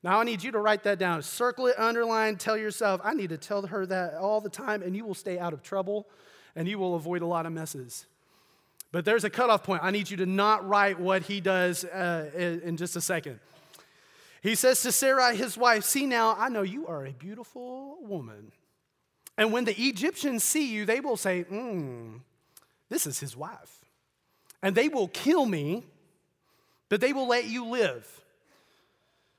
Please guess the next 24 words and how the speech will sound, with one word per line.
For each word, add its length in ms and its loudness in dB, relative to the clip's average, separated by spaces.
Please 340 2
say 360 4
that 180 2
you 320 -4
are 180 2
my 220 2
sister." 500 -2
Now, 140 -4
husbands, 480 -4
that's 220 -2
where 80 -2
you 80 -6
stop. 400 -4
You 100 -6
don't 160 2
write 180 2
that 160 2
down. 320 -2
You 120 -4
just, 200 -4
you 140 -4
cross 280 2
that 140 4
out. 220 4